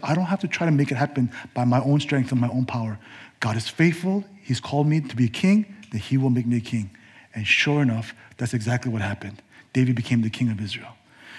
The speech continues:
You see, that's why David could say, "You are my stronghold," in times of trouble, because he actually experienced God in those times of trouble.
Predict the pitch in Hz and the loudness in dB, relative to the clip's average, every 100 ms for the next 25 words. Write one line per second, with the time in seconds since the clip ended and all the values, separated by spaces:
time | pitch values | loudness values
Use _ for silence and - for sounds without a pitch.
0 | - 170 247 - 202 269 - 269 165 175 | 2 6 6 6 6 6 4 4 6 6
1 | 180 - 160 - 226 185 170 - - - | 4 2 0 4 6 6 2 -6 -18 0
2 | 139 160 165 165 160 - - 220 247 233 | 4 6 6 4 2 0 2 6 6 8
3 | 202 139 - - - - 185 156 208 185 | 6 4 -8 -20 -20 2 4 8 8 6
4 | 175 233 220 175 117 - - _ - - | 6 6 6 2 -2 -12 -20 _ -20 -20
5 | - - 202 196 220 240 - 233 220 - | 2 6 8 10 8 8 4 4 2 2
6 | 165 - - - 349 359 294 - - 151 | -6 -4 -4 2 4 6 6 4 4 4
7 | 117 - - - - 170 160 - 170 151 | 2 -6 -16 -6 2 4 4 4 4 6
8 | 135 - 143 123 | 4 2 0 -2